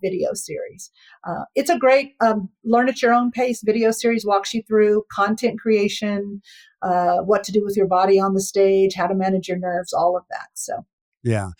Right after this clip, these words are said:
Speaker 2: Not only do you have the best speaker, but she went, she went all in on this. Like, she, she had it produced by Peter Kurtz. If you guys
Speaker 1: Yep.
Speaker 2: don't know who Peter, Peter's like, like, he's like the,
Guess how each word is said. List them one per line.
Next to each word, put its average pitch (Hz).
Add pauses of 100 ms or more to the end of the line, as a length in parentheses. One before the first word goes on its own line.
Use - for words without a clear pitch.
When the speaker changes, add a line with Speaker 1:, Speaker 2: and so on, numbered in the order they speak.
(300)
Speaker 2:
Not 170
only 240
do 185
you 190
have 165
the 143
best 131
speaker, 190
but 127
she 220
went, 226
she -
went 330
all 233
in 233
on 175
this. 123
Like, 127
she, 247 (100)
she 247
had 208
it 208
produced 226
by 156
Peter 220
Kurtz. -
If 120
you 170
guys 196
Speaker 1:
Yep. -
Speaker 2:
don't 160
know 151
who 143
Peter, 147 (580)
Peter's 254
like, 190 (560)
like, 165
he's 180
like 185
the, 151